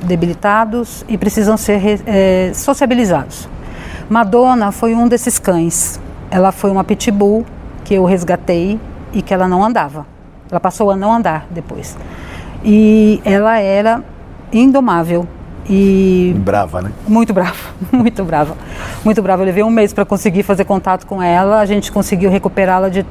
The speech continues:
Speaker 1: todas as doenças, eram muito graves. E ela viveu comigo durante quase cinco anos. E ela morreu em dois mil e dezessete,
Speaker 2: Ah.
Speaker 1: no dia do meu aniversário. Ela teve
Speaker 2: Que
Speaker 1: até
Speaker 2: dia
Speaker 1: hoje
Speaker 2: que é?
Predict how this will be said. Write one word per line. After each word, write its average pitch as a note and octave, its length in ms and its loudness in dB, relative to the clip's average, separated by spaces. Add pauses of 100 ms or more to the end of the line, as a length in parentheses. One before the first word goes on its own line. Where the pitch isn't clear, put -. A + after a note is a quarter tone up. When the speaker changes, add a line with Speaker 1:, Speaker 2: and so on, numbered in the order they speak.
(120)
Speaker 1:
todas A#3 460 2
as A3 320 -2 (400)
doenças, G#3+ 480 2
eram G#3+ 160 2
muito B3 240 2
graves. F3 540 0 (320)
E G#3+ 100 0
ela A#3+ 180 2
viveu A#3+ 300 2
comigo A#3 580 2
durante A3 1000 4 (640)
quase A3 320 0
cinco A3+ 500 -2
anos. F3+ 600 -4 (800)
E G#3 120 0
ela A3 120 2
morreu A#3+ 560 4
em F#3+ 140 0
dois F#3+ 180 2
mil F#3+ 140 4
e - 20 2
dezessete, G#3+ 720 0
Speaker 2:
Ah. G3 60 -2
Speaker 1:
no G3 160 2
dia G3+ 160 2
do A3 100 2
meu G#3 240 4
aniversário. F3 640 -2 (800)
Ela F3+ 240 2
teve F#3+ 240 0
Speaker 2:
Que G3 60 2
Speaker 1:
até A#3 100 2
Speaker 2:
dia A3+ 80 4
Speaker 1:
hoje A3 160 0
Speaker 2:
que G#3 60 4
é? D#3+ 120 0